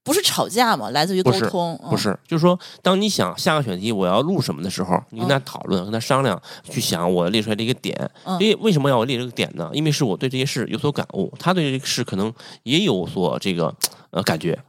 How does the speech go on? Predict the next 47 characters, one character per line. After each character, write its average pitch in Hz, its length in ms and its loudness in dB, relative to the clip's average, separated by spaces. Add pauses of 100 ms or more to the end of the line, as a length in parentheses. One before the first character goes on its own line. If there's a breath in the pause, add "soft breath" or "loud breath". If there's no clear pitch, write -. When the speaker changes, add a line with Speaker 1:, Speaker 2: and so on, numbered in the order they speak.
Speaker 1:
嗯。 190 240 4 (200)
Speaker 2:
对 110 120 0
吗？ 95 120 2 (260 loud breath)
这 202 100 6
些 175 80 6
东 170 140 2
西 156 140 0
呢， 131 200 0 (380 soft breath)
你 110 200 0
不 107 160 4
去 185 100 0
做 180 140 4
总 90 220 -4
结， 87 240 0
不 120 100 0
去 139 100 -2
做 151 140 0
复 135 120 -4
盘， 92 400 0
你 131 60 -2
可 101 140 -4
能 95 140 -2
就 107 80 0
是， 101 260 0
就 - 100 -6
发 147 140 0
现 170 140 2
不 185 80 6
了。 98 160 0 (340)
Speaker 1:
嗯。 185 260 0 (320)
Speaker 2:
其 170 160 2
实 160 240 4
人 123 160 2
的 160 80 2
成 147 220 -4
长 98 180 0
就 143 140 2
是 113 80 2
来 98 160 0
自 120 160 -4
于 107 120 0
不 - 200 -4
停 107 140 -4
的 147 80 0
自 156 120 -4
省 - 260 -2
嘛， - 200 -4